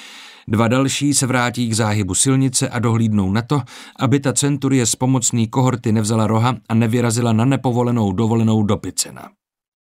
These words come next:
Krátce poté vyšel z křovin na konci svahu houf mužů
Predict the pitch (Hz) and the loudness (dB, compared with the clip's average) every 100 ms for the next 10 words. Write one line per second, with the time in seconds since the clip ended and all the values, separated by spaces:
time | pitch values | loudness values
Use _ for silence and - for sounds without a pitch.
0 | _ _ _ _ _ _ - - - - | _ _ _ _ _ _ -20 -20 -20 -20
1 | _ 127 202 202 - 107 - - 175 175 | _ 0 0 0 -4 -4 -4 -4 -2 0
2 | 135 - 120 - - 156 143 139 123 123 | -2 0 0 0 -2 -2 0 0 0 0
3 | 135 131 113 - 123 117 92 110 131 113 | -2 0 -2 -2 -2 0 0 0 0 -2
4 | 98 98 95 107 123 | -2 -2 0 -2 -2